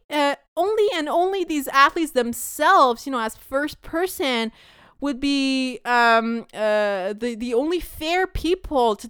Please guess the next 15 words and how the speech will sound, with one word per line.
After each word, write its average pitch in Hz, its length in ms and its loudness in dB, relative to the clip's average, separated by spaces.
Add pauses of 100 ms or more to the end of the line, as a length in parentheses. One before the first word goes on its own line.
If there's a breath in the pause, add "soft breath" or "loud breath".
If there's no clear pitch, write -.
talk 294 320 0
about 285 180 2
their 233 140 0
own 277 160 -2
experience 254 420 -8
and 214 140 -6
talk 247 200 0
about 233 260 -2
all 233 140 0
the 202 140 -2
hardship 262 540 -4
that 220 240 -2
they've 190 260 -6
gone 240 300 -4
through, 269 400 -4